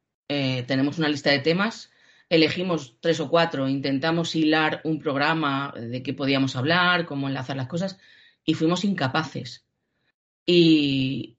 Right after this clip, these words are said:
y de hecho, en ese momento decidimos que igual es que estábamos cansados y, y que nos íbamos a coger las vacaciones antes de tiempo, en vez de en agosto nos las íbamos a coger en julio, pero cuando pasó verano y llegó volver a reunirse, yo seguía sintiendo que no me apetecía,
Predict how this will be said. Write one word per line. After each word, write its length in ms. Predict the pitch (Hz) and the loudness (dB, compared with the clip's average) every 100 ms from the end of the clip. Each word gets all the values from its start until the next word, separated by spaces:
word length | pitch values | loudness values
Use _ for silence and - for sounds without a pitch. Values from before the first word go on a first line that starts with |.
| - | 0
y 140 | 170 | 2
de 140 | 165 160 | 6 4
hecho, 160 | 170 | 4
en 60 | 208 | -2
ese 140 | 196 | 0
momento 260 | 208 208 196 | 0 0 2
decidimos 540 | 185 180 185 208 147 | 2 0 -2 0 -2
que 160 | - 139 | -2 -2
igual 460 | 131 156 156 156 156 | 0 2 4 4 2
es 80 | |
que 80 | 151 | 0
estábamos 380 | 160 165 160 151 | 0 2 2 0
cansados 560 | 165 147 208 180 127 135 | -4 -2 2 2 0 -2
y, 360 | 120 113 117 120 _ _ - _ _ | -4 -4 -8 -12 _ _ -20 _ _
y 100 | - | -4
que 100 | 143 | 0
nos 140 | 135 131 | 2 2
íbamos 200 | 165 165 | 2 0
a 60 | 147 | -2
coger 200 | 139 156 | -2 -2
las 100 | 151 | -2
vacaciones 440 | 147 143 165 147 | -2 -2 -2 -4
antes 180 | 151 151 | -4 -2
de 100 | 156 | 0
tiempo, 440 | 170 170 180 - _ _ - _ - | 2 0 -4 -10 _ _ -20 _ -2
en 160 | 147 | 2
vez 100 | 143 | 4
de 60 | 151 | 4
en 60 | 151 | 2
agosto 320 | 151 160 143 | 2 0 -2
nos 100 | 127 | -2
las 160 | 139 | -2
íbamos 220 | 143 151 160 | -2 -2 -2
a 60 | |
coger 200 | 160 165 | -2 -2
en 100 | 156 | -2
julio, 460 | - 190 175 202 - _ - - - _ | -2 2 2 0 -6 _ -20 -20 -20 _
pero 260 | - 180 160 | 4 6 6
cuando 240 | 160 156 | 4 2
pasó 260 | 147 160 185 | 0 -2 2
verano 400 | 185 196 196 151 | 2 2 0 0
y 120 | 139 | -2
llegó 240 | 139 139 143 | -2 -4 -2
volver 240 | 156 165 | 4 4
a 80 | 156 | 4
reunirse, 480 | 160 156 160 160 170 | 0 -2 -4 -4 -4
yo 100 | 151 | -4
seguía 300 | 139 131 123 | -4 -4 -4
sintiendo 460 | 135 120 127 131 | -4 -2 -2 -2
que 100 | 135 | -2
no 60 | 127 | -2
me 100 | 120 | -2
apetecía, 560 | 113 117 - 113 - | -4 -6 -6 -6 -8